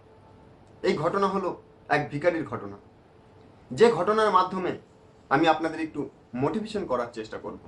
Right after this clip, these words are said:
এক ভিখারি দীর্ঘদিন যাবৎ ট্রেনে ট্রেনে ভিক্ষা করতেন।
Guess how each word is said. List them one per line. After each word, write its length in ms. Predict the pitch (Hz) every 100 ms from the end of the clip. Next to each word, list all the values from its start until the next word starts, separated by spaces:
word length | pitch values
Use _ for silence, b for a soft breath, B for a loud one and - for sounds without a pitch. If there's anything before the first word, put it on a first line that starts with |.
| - - - - - - - - - - - - - - - - -
এক 240 | 160 165
ভিখারি 440 | 143 165 180 180 - - - 110
দীর্ঘদিন 460 | 120 170 202 202 165
যাবৎ 340 | 131 131 120 - _ - - - -
ট্রেনে 240 | 160 202
ট্রেনে 240 | 214 160 135
ভিক্ষা 260 | 123 -
করতেন। 380 | 113 104 - 98